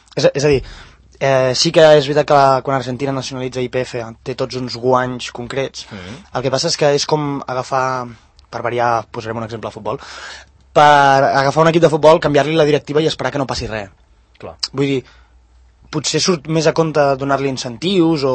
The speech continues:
Speaker 1: demanar-li més impostos o el que sigui a I P F que no canviar l'executiu. És a dir, al canviar l'executiu pots fer que vagi a pique aquella empresa directament. I jo sempre tinc el, el meu dubte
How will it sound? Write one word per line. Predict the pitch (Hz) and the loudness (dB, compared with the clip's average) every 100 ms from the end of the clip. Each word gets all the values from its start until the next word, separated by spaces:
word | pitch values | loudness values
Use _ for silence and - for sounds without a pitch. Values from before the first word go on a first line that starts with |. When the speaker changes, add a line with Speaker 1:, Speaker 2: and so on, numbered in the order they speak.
| 127 | -2
Speaker 1:
demanar-li | 123 127 135 | -2 -4 -4
més | 139 123 | -4 -6
impostos | 113 147 160 139 131 | 0 0 0 -2 -2
o | |
el | 123 | -4
que | 127 | -6
sigui | - 143 123 | -6 -4 -4
a | |
I | 127 | -2
P | 135 117 | -4 -4
F | 131 147 _ _ _ - | -6 -10 _ _ _ -8
que | 131 | -6
no | 127 | -2
canviar | 143 131 135 | -2 0 0
l'executiu. | 127 113 110 170 107 | -2 -10 -8 -8 -8
És | 110 | -10
a | |
dir, | 113 104 | -10 -8
al | |
canviar | 110 117 | -6 -4
l'executiu | 120 120 123 160 | -2 -4 -4 -2
pots | 139 - | -4 -4
fer | 160 | -4
que | 139 | -2
vagi | 123 127 | -2 -4
a | - | -6
pique | 165 107 | -8 -8
aquella | 113 110 | -8 -8
empresa | 113 139 107 | -8 -8 -8
directament. | 101 - 160 101 _ _ - _ _ - | -10 -10 -10 -12 _ _ -20 _ _ -10
I | 151 | 0
jo | 190 208 | 0 0
sempre | 202 185 | -2 -2
tinc | 196 202 | 0 4
el, | 190 180 156 | 4 4 2
el | 165 | 4
meu | 196 | 4
dubte | 202 | 4